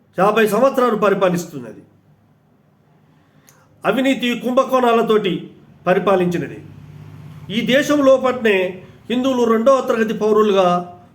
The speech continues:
చూడబడినారు. ఓటు బ్యాంక్ రాజకీయాల కొరకు హిందువులను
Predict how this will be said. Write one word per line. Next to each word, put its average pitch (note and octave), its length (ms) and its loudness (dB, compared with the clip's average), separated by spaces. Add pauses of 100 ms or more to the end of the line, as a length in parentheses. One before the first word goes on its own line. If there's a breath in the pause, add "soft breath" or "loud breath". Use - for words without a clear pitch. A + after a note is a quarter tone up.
(100)
చూడబడినారు. F#3+ 600 2 (1800 soft breath)
ఓటు C#4 240 4
బ్యాంక్ C#4 300 0
రాజకీయాల B3+ 500 2
కొరకు A3 640 2 (240 loud breath)
హిందువులను A#3 880 2